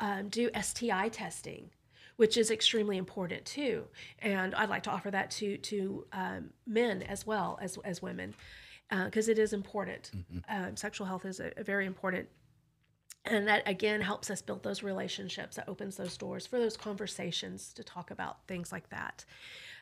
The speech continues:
Speaker 1: Um, again, the, the, the well woman visits, um, dare I say, I mean, just even like, uh,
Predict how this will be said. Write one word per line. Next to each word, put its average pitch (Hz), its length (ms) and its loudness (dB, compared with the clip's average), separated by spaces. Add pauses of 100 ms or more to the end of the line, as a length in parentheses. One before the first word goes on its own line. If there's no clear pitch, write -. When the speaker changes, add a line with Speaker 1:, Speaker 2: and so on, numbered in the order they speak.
(100)
Speaker 1:
Um, 196 320 6
again, 208 360 4
the, 196 340 2
the, 202 120 2
the 202 140 2
well 196 200 4
woman 190 300 0
visits, - 640 -4 (360)
um, 170 440 0 (480)
dare 202 260 6
I 190 180 10
say, 214 380 8
I 196 120 12
mean, 202 180 6
just 269 180 2
even 277 340 8
like, 208 360 4
uh, 180 420 4